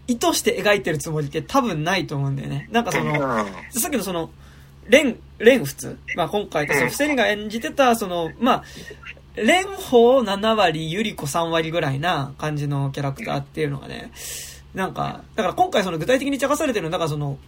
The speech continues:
Speaker 1: かの国っていう、まあ、おそらく韓国と中国を、
Speaker 2: うん。
Speaker 1: ま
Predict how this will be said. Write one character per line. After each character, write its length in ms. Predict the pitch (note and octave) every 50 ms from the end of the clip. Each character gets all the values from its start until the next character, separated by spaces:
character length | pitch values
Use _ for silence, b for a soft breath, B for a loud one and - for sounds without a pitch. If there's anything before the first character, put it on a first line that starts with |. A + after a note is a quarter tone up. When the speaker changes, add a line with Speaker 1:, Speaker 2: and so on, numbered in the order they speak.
| - - - - - - - - - -
Speaker 1:
か 140 | - C#4+ C#4+
の 240 | B3+ G3+ D#3+ - - -
国 300 | - - F3 D#3+ D3+ C#3
っ 340 | A#2 - - - - - -
て 80 | - G#3
い 80 | G3 G3+
う、 60 | G3
ま 120 | A3 C4+
あ、 40 | G#3+
お 40 | F3
そ 100 | - E4
ら 100 | D#4 B3
く 80 | A3 F#3
韓 240 | D#3+ - G3+ G#3 -
国 160 | - - -
と 140 | - - -
中 220 | C3+ - F3+ E3+
国 460 | D3+ D#3 C3+ - - D3+ C#3+ C3+ C3
を、 300 | B2+ - D#3 D3+ C3+ B2+ - - b b b b b b - -
Speaker 2:
う 80 | A#3+ A#3
ん。 40 | A3
Speaker 1:
ま 240 | F#3 F3 D3 -